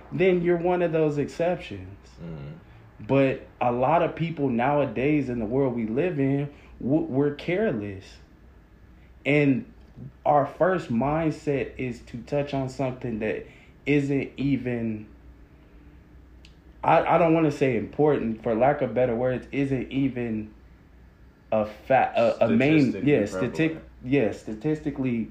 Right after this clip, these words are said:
Speaker 1: prevalent enough to make it a point of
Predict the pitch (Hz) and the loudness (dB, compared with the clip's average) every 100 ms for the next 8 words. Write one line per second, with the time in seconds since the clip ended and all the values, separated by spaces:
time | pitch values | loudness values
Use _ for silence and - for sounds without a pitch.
0 | - - 165 151 127 120 120 - 117 117 | -4 2 4 4 2 0 -2 -2 0 0
1 | 117 - - 110 110 139 127 104 - 143 | -2 -4 -4 0 0 0 -2 -4 -4 -2
2 | 139 131 - 110 | 0 -2 -4 -4